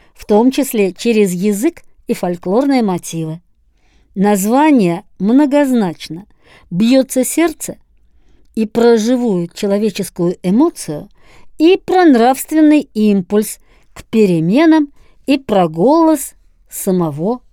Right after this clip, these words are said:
автора. Книгу «Бьется сердце» можно взять на абонементе в плоскопечатном варианте. Аудиокнигу можно взять на готовой флеш-карте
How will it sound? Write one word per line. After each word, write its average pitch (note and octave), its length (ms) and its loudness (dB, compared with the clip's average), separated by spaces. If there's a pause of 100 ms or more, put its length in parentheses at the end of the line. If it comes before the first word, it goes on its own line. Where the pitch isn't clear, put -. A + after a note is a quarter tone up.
автора. D#3+ 540 -10 (2750)
Книгу G3 580 2
«Бьется F3+ 500 -2
сердце» - 560 -6 (520)
можно C#4 500 4
взять G#3 420 -2
на G3 200 0
абонементе F#3 840 0 (300)
в - 140 -20
плоскопечатном C4+ 1080 0
варианте. F3 720 -2 (600)
Аудиокнигу A#3+ 920 2
можно G3 400 0
взять B3+ 460 -2 (680)
на A3+ 220 4
готовой G3 600 0
флеш-карте D#4 880 -4